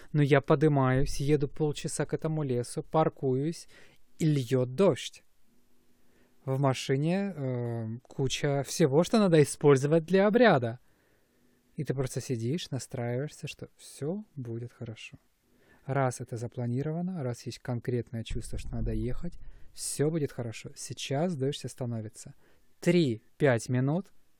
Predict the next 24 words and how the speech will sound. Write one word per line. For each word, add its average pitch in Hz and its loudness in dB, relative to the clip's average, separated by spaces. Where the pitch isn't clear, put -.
дождя 117 -4
как - -10
нет. 107 -10
Идешь, 143 2
проводишь 139 4
обряд, 139 2
з-, 120 0
садишься 175 4
обратно 135 2
в 123 -2
машину, 165 -4
продолжается 127 2
дождь. 117 -2
И - -8
понимаешь, 170 0
это 160 6
не 143 0
единичный 175 2
случай, 214 0
что - -4
можно 160 0
сказать, 151 -4
это 160 -8
случайность. 202 -2